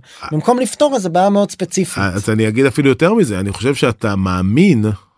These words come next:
Speaker 2: או לפחות האמנת שזה מה שאתה צריך לעשות, כי התפיסה הייתה שמוצרי Customer Success הם פשוט כבדים. הרבה מאוד אנשים שהייתי שואל אותם, "תגיד, למה אתה לא מתחיל?" הוא אומר, היו אומרים, "אני לא מספיק גדול בשביל להתחיל."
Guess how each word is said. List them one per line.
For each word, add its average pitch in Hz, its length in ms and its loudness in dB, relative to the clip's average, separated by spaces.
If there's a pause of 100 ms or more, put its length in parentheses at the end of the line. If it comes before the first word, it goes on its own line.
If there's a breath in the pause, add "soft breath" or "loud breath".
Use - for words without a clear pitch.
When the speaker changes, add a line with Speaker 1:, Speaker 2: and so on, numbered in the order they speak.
(140)
Speaker 2:
או 95 60 -4
לפחות 110 280 -2
האמנת 131 500 2
שזה 113 280 0
מה 127 120 0
שאתה 117 160 -2
צריך - 200 -8
לעשות, 117 600 0 (640 loud breath)
כי 151 440 4 (380 soft breath)
התפיסה 101 720 -2
הייתה 139 280 0
שמוצרי 101 920 0
Customer 131 440 0
Success 165 240 -2
הם 131 100 -4
פשוט 139 300 -8
כבדים. 123 480 0
הרבה 98 240 -2
מאוד 156 160 4
אנשים 127 300 -2
שהייתי 123 400 -2
שואל 156 160 0
אותם, 175 160 -2
"תגיד, 147 240 0
למה 123 180 0
אתה 170 140 -4
לא 170 140 0
מתחיל?" 170 440 0 (500 loud breath)
הוא - 120 -6
אומר, 131 380 2
היו 120 140 2
אומרים, 196 280 2
"אני 104 180 0
לא 113 120 4
מספיק 147 300 0
גדול 135 340 2
בשביל 117 260 0
להתחיל." 107 440 0